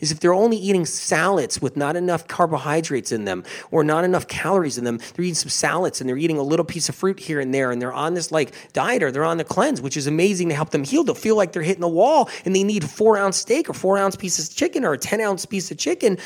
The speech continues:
because they're looking for calories, and chicken has, it's so high in calories. The protein isn't what fills you up or satiates you. I said it earlier.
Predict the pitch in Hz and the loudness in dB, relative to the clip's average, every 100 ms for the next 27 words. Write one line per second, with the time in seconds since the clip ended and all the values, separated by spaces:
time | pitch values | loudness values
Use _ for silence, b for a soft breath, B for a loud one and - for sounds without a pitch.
0 | B - 190 220 196 196 196 233 190 - | B -8 0 0 4 4 4 0 -2 -6
1 | 165 - 339 359 208 156 - 170 - 233 | -8 -4 -2 0 0 -2 -2 -4 0 -2
2 | 233 214 185 160 180 - - - 262 262 | 0 -2 -2 -6 -8 -12 -8 -2 0 0
3 | 247 254 254 262 240 - 254 269 254 185 | -2 -2 -2 -2 -6 -6 -4 -2 -2 -2
4 | 196 - - 254 262 226 254 247 220 220 | -4 -4 0 0 0 -4 -2 -2 -2 -4
5 | 180 226 - - 226 240 190 208 214 214 | 0 0 0 2 2 2 -2 2 2 2
6 | 185 - 269 269 190 151 - 135 B B | -4 -2 -4 -4 -4 -4 -2 -4 B B
7 | 175 - 202 202 220 302 262 110 - | -4 2 2 4 2 2 2 0 -4